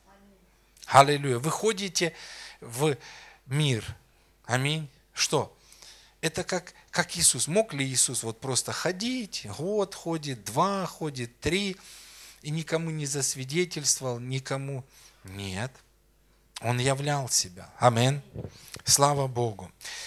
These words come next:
Speaker 2: Хорошо, также, знаете, я хотел бы помолиться вместе с вами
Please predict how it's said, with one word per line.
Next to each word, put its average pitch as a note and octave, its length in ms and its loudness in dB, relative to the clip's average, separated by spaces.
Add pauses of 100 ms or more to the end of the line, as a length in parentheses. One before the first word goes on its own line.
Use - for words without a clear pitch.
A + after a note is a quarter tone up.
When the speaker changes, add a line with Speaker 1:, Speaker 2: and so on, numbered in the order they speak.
(420)
Speaker 2:
Хорошо, G#3 480 6
также, D3 560 2
знаете, C3+ 380 -4
я C#3 320 0
хотел F3+ 400 -2
бы B2 180 -6
помолиться D3+ 600 -2
вместе B2 420 -4
с - 140 4
вами C3 360 -2